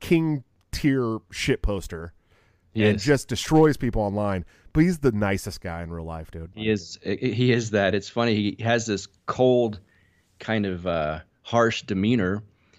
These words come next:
Speaker 2: And the very first time I met him in person, I had, we had talked many times on, on Zoom or, or Skype. He pulls me in for a hug,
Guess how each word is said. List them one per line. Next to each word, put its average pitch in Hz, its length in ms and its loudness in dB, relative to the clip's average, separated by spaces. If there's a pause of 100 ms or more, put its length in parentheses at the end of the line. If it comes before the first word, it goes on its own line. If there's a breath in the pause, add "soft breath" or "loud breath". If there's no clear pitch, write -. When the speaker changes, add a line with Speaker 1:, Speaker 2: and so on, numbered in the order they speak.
(160 soft breath)
Speaker 2:
And 98 320 0
the 95 40 -4
very 117 280 4
first 123 320 -2
time 113 160 0
I 107 60 0
met 107 180 2
him 107 100 0
in 95 80 -2
person, 110 400 -4
I 98 100 2
had, 92 200 -4
we 113 80 -4
had 101 160 -4
talked 110 320 -2
many 98 300 -2
times 98 360 -4
on, 92 280 0
on 87 260 -4 (580)
Zoom 101 400 4
or, 82 320 2
or 82 120 -4
Skype. 101 480 0 (460 soft breath)
He 127 120 -6
pulls 123 240 0
me 117 80 2
in 110 80 2
for 107 140 0
a 95 80 4
hug, 82 360 -2